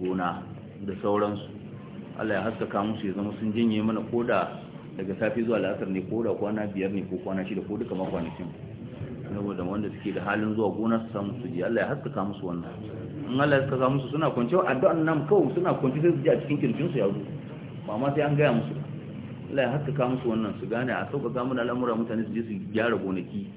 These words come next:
a sharan gona, a kaza. Wannan da ƙarfin da kowa da ƙwararren lokaci ne aka ce an saki komi,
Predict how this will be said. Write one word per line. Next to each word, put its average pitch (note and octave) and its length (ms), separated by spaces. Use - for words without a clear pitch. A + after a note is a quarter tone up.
a F#2+ 80
sharan B2 320
gona, B2+ 480
a G#2+ 160
kaza. G2 240
Wannan D#3+ 240
da B2 80
ƙarfin C#3+ 280
da C#3+ 120
kowa D#3 160
da C3 80
ƙwararren B2+ 320
lokaci C3+ 340
ne B2 80
aka B2+ 220
ce A#2+ 160
an A#2+ 160
saki - 160
komi, A2 320